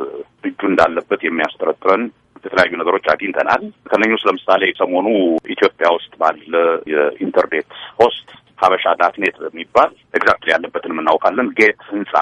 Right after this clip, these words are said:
ቦሌ መንገድ ላይ አስረኛ ፎቅ ላይ ያለ ከዛ በተንቀሳቀሰ አንዳርጋቸውን አስመልክቶ የተለያዩ ስፓይዌሮች በተለይ ይሄ ከዚህ በፊትም ሲያደርጉ የነበረው የሃኪንግ ቲም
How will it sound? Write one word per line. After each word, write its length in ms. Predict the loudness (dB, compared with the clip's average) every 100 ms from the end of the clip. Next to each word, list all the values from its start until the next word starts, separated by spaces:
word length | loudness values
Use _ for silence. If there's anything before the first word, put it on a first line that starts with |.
| 0 0
ቦሌ 200 | -2 0 -2
መንገድ 280 | -2 -4 2
ላይ 180 | 2 0 -6 -4
አስረኛ 380 | -2 2 0 2 -2
ፎቅ 180 | -2 -2
ላይ 160 | -4 0
ያለ 300 | -2 0 -2 -2 -6 _
ከዛ 300 | 0 0 4 2 4 2 -2
በተንቀሳቀሰ 640 | -2 -2 0 0 0 0
አንዳርጋቸውን 640 | 0 2 0 0 -2 -2 -4 0
አስመልክቶ 580 | -2 -2 -8 -6 -8 2 2 2 -4 -8
የተለያዩ 420 | -6 0 0 0 -2
ስፓይዌሮች 680 | -2 0 2 2 2 0 -4 -10 -12 _ -2
በተለይ 360 | 0 4 2 0 -2 0 2
ይሄ 140 | 0 0
ከዚህ 240 | -2 0
በፊትም 320 | -4 -4 -12
ሲያደርጉ 340 | 0 2 2 -2
የነበረው 520 | -4 -4 -2 0 0 -2
የሃኪንግ 540 | -2 0 0 -2 -8 -6
ቲም 220 | -4 -4